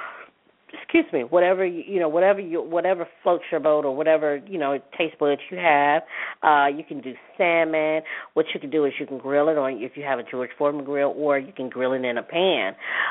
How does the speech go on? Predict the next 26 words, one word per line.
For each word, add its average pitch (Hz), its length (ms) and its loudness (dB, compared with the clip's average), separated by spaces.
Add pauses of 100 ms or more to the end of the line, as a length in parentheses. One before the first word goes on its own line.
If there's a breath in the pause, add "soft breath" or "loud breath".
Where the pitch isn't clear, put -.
uh, 139 180 4
with 131 300 -2
light 139 300 0 (100)
olive 196 300 4 (120)
oil. 143 400 -4 (1500)
Uh, 147 340 0
sp-, - 400 -20
you 175 100 -6
know, 123 220 -4
sprinkle 156 320 -6
it 165 100 0
in 170 140 -2
the 180 60 -8
pan. 151 440 -2 (460 loud breath)
Um, 131 640 2 (280)
coat 170 280 2 (100)
your 165 360 -4 (180)
chicken. 156 260 -8
You 127 80 -10 (100)
season 156 280 -4
your 165 80 -6 (100)
chicken 151 320 -4
with 131 160 -8
either 127 180 -8
lemon 127 360 -6
pepper 156 580 2